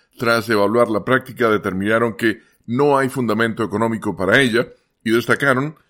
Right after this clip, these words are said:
que los fondos adicionales para el I R S,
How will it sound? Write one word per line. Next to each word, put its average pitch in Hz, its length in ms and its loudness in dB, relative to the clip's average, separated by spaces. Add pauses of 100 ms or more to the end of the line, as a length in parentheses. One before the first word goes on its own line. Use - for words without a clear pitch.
(160)
que 95 100 -4
los 92 160 -2
fondos 123 340 -2
adicionales 107 640 0
para 95 200 2
el 95 120 -2
I 110 220 4
R 131 240 4
S, - 180 -6